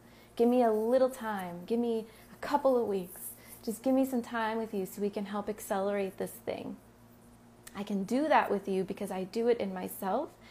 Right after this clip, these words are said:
because I made the decision that it can be fast for you too. And I'm empowering you to make limitlessness decisions, decisions from limitlessness.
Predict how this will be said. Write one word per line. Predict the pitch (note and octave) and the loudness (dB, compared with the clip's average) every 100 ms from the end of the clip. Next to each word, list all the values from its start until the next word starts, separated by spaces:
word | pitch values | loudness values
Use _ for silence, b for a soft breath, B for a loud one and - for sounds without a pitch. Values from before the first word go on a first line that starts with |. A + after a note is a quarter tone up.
| B B | B B
because | G#3 A#3+ | -4 0
I | G#3+ | 2
made | G3+ G#3 A#3 | 2 2 2
the | |
decision | G#3 G3+ G#3 G3+ A3+ | 0 0 0 0 -2
that | G3 | -2
it | G3+ | -6
can | G3+ | -6
be | G3 | -6
fast | G3 G3+ G#3 A#3 - | -6 -8 -8 -8 -6
for | |
you | G#3 G3 G3 | -4 -4 -6
too. | - G3+ F#3+ B3+ E4+ - B B B B B B - | -6 -4 -2 -2 -6 -12 B B B B B B 2
And | A#3 | 4
I'm | A#3 | 6
empowering | A#3 A3 A#3+ A#3 A#3 A#3 G#3+ G3+ | 4 2 4 6 6 2 0 0
you | B3 D#4 | 2 0
to | D4 A3 | -2 -4
make | G3+ F#3+ - | -2 -2 -4
limitlessness | F#3 G#3+ G#3 G3 F#3 F#3 - F#3 F3+ F3+ | -2 0 0 0 -4 -4 -6 -6 -6 -8
decisions, | - F#3 E3+ F3 - F#3+ - B B | -10 -6 -8 -8 -10 -10 -12 B B
decisions | G#3+ G#3 B3 A#3 A3 - | -2 4 4 4 -2 -2
from | A3+ G3 F#3+ F#3+ G3 | -2 0 -2 -6 -6
limitlessness. | F#3+ F#3 - - F3+ - - - - - - - - - | -6 -6 -10 -8 -6 -6 -10 -18 -14 -12 -14 -18 -20 -20